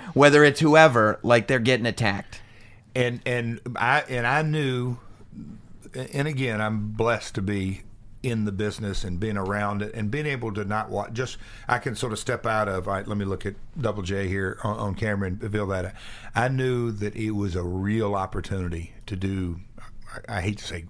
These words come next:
Speaker 2: word groundbreaking, but at, at the time I said, "This is good."
Speaker 1: Yeah.
Speaker 2: The Raw was re-, obviously red hot, uh, everything going on. It was different. And then you just gotta give it to China. When you look at D X, uh, and I still say to this day,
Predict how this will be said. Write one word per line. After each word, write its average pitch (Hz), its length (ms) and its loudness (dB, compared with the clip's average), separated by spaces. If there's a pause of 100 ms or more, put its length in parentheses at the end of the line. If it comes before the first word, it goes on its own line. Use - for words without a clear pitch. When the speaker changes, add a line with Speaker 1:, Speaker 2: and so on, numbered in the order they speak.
Speaker 2:
word 90 260 -8
groundbreaking, 92 680 -4
but 120 180 0
at, 120 200 -4
at 123 360 -4
the 120 80 -6
time 113 300 -2
I 92 60 -4
said, - 200 -8 (460)
"This 87 180 -6
is 78 80 -8
good." 73 420 -12
Speaker 1:
Yeah. 113 260 6 (200)
Speaker 2:
The - 140 -6
Raw 110 380 2
was 101 320 -2 (100)
re-, 113 340 -2
obviously 107 500 -2
red 95 460 0
hot, 95 400 -2 (400)
uh, 92 300 -2
everything 123 320 0
going 104 200 -2
on. 101 180 -4
It 120 100 -4
was 101 220 -6
different. 117 420 -2 (880)
And 120 120 -6
then 123 120 0
you 120 100 -2
just 113 160 -6
gotta 104 200 -2
give 113 160 -4
it 95 60 -10
to - 100 -20
China. 107 440 -4
When 107 180 -2
you 113 140 0
look 139 220 -2
at - 100 -12
D 117 240 -2
X, - 420 -6 (460)
uh, 101 240 2
and 101 100 -2
I 107 100 -2
still 113 300 -2
say 117 200 -4
to 110 80 -4
this 104 220 -6
day, 113 380 -2